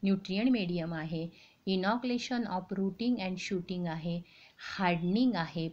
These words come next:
plantlets are transferred to the pots or polythene kept in a poly-, polyhouse, plantlets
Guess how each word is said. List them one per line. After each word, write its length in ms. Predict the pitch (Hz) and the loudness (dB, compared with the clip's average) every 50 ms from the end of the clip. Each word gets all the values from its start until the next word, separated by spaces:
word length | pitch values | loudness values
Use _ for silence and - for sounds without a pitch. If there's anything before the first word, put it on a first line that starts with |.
| - | -2
plantlets 560 | 175 165 160 165 165 - - 240 247 240 - | -2 -2 -2 -2 -2 -2 -2 -4 -4 -4 -2
are 180 | - 180 170 165 170 - | -2 -2 -2 -2 -4 -4
transferred 520 | 175 165 170 175 - - 247 247 240 240 | -4 -4 -4 -6 -6 -6 -6 -6 -4 -4
to 100 | 214 202 | -4 -4
the 160 | 175 175 180 175 180 - | -2 -2 -4 -4 -4 -4
pots 340 | 185 190 208 202 - - | -4 -4 -4 -4 -6 -6
or 120 | 185 180 175 175 175 | -4 -4 -4 -4 -4
polythene 540 | 170 165 165 170 180 180 - 247 240 196 180 175 | -4 -2 -2 -2 -2 -4 -2 -2 -2 -2 -2 -4
kept 300 | - 202 208 202 - - | -4 -4 -4 -4 -6 -6
in 160 | 196 180 175 | -6 -4 -2
a 140 | 170 170 170 175 - - - - _ _ | -2 -2 -4 -6 -10 -20 -20 -20 _ _
poly-, 380 | - 185 180 180 180 190 185 175 - - _ _ | -2 0 2 2 2 0 0 -4 -8 -16 _ _
polyhouse, 600 | - 190 190 202 196 190 185 156 160 170 170 - - - - - _ _ _ - | 0 2 4 4 4 4 2 2 0 -2 -4 -6 -10 -20 -20 -20 _ _ _ 2
plantlets 640 | 185 180 180 180 180 180 208 226 254 269 262 - | 2 4 4 2 0 0 0 0 0 0 -2 -6